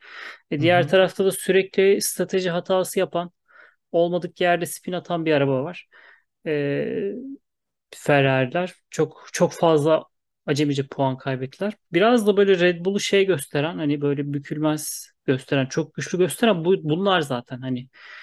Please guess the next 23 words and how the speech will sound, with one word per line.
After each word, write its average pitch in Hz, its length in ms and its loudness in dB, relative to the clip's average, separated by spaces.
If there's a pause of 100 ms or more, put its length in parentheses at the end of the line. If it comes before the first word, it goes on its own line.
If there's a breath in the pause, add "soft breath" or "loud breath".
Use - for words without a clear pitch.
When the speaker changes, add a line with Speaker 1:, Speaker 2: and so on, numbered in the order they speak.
(260 loud breath)
Speaker 1:
Yani 131 520 0 (240)
eğer 160 380 2
bu 185 300 4
basit 165 280 0
şeyler 202 380 2
olmasaydı 202 420 0
ya 139 80 4
Speaker 2:
Ve 139 60 0
Speaker 1:
da 156 220 2 (100)
Mercedes 156 580 0
daha 190 120 4
Speaker 2:
yetmiş 175 180 2
beş - 0 -
Speaker 1:
kompetitif 175 320 -2
bir 165 60 -2
Speaker 2:
puan, 202 240 6
Speaker 1:
araç - 180 -4
olsaydı. 165 380 -6 (720)
Speaker 2:
evet, 139 300 -4
yetmiş 143 300 -4
beş 170 160 0
puan 185 200 2
sırf 220 220 -4